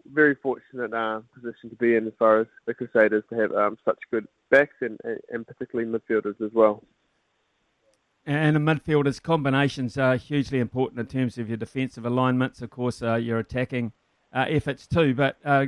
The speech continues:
Speaker 2: it's important that you know the people around you. And tomorrow, of course, you've got David Havili inside you, uh, and that's a player you've, uh, spent a bit of time with.
Speaker 1: Yeah, yeah, Dave, Davey's awesome. You know, he's got such a good skill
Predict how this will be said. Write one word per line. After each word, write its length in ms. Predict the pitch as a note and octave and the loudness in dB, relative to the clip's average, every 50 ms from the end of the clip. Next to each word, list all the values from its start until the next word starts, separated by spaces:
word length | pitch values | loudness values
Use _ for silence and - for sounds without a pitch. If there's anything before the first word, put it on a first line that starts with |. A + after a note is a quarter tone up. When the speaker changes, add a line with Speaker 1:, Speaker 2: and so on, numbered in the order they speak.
| - _ | -2 _
Speaker 2:
it's 180 | D3 C3+ - - | -10 -8 -6 -8
important 400 | C#3+ C3 - D#3+ F3 E3+ E3 D3 | -8 -4 0 0 0 0 0 -4
that 140 | C#3 - | -6 -4
you 100 | C3 B2+ | -4 -2
know 320 | B2+ C3 C#3 C#3+ D3+ D3 D3 | 0 2 2 4 4 4 4
the 100 | C3+ B2 | 2 0
people 360 | - C3+ C3 B2+ - C3+ C3 | 0 -2 -2 -2 -2 -2 -2
around 420 | A#2+ A#2+ C3+ C3+ C#3 C3+ C3+ - | 0 0 2 2 2 2 0 -2
you. 140 | B2+ A#2+ A#2+ | -2 -2 -2
And 140 | A#2+ A#2+ A#2 | -2 -2 -4
tomorrow, 440 | - C3 C3 C#3 C#3+ D3 C#3 B2+ B2 | -6 -4 -2 0 2 4 4 4 4
of 140 | A#2+ - - | 2 0 -4
course, 240 | C3+ C3 B2 - | -4 -4 -4 -4
you've 100 | B2+ A#2 | -8 -8
got 220 | - C3+ C3 - - | -6 -6 -6 -4 -2
David 320 | C3 C3 C3 B2 B2+ A2+ | 0 0 2 0 0 0
Havili 480 | A#2+ B2 B2 A2+ A#2+ B2+ C3 C3+ C3 B2+ | 0 0 0 0 0 -2 0 0 2 0
inside 580 | A#2+ A#2 - - - C#3+ C#3+ C#3+ D3 B2+ - | 0 -2 -4 -8 -4 -2 0 2 2 0 -2
you, 180 | B2 A#2+ A#2 A2+ - _ _ _ _ _ _ _ _ | -2 -2 -2 -2 -4 _ _ _ _ _ _ _ _
uh, 400 | B2+ C3 C3+ C#3 C#3 C#3 C#3 C#3 - - | 4 4 6 6 6 4 2 2 0 -2
and 180 | C3+ C3 C3 | -2 0 0
that's 160 | C#3 C3 - - | 0 0 -2 -6
a 60 | - | -6
player 300 | - D3 D3 C#3+ C#3 C3 | 0 2 4 4 4 4
you've, 260 | B2+ B2+ B2 A2 - _ C3 | 2 0 -2 -4 -6 _ -4
uh, 140 | B2+ B2+ | -2 -2
spent 260 | B2+ - _ C#3+ C3+ C3 | -2 -4 _ -4 -2 -2
a 40 | |
bit 120 | A#2 C3 B2+ | 0 0 0
of 100 | B2+ - | 0 -2
time 280 | - C3+ C3+ C3+ B2+ | 0 0 0 2 2
with. 260 | B2+ B2+ A#2 A2 - _ _ _ _ _ _ _ _ _ _ _ _ _ _ _ _ _ _ _ _ _ _ _ _ _ _ _ _ _ _ _ _ _ _ _ _ _ _ _ _ _ _ - _ _ _ _ _ _ _ _ _ _ _ - | 2 2 0 0 -4 _ _ _ _ _ _ _ _ _ _ _ _ _ _ _ _ _ _ _ _ _ _ _ _ _ _ _ _ _ _ _ _ _ _ _ _ _ _ _ _ _ _ -20 _ _ _ _ _ _ _ _ _ _ _ 4
Speaker 1:
Yeah, 220 | C#3 C#3 C3+ B2+ | 6 8 8 8
yeah, 200 | B2+ C3 C3 C3 | 6 6 4 2
Dave, 400 | C3 - E3 D#3+ D#3 C#3+ - - | 4 6 6 6 6 6 2 0
Davey's 360 | - D3 D3 C3+ B2 A#2+ - | 0 0 0 0 -2 -6 -8
awesome. 420 | G#2+ G#2+ G#2+ - _ A#2 A#2 A#2 A2+ | -8 -8 -8 -8 _ -10 -10 -8 -8
You 60 | A2+ | -4
know, 140 | A#2 A#2 A#2 | -4 -2 -4
he's 160 | A#2 - - | -4 -6 -12
got 100 | G2 - - | -16 -10 -10
such 140 | - - - - | -10 -10 -8 -8
a 40 | |
good 80 | G#2+ - - - | -10 -10 -10 0
skill 200 | - B2 A#2+ B2 | 4 4 4 4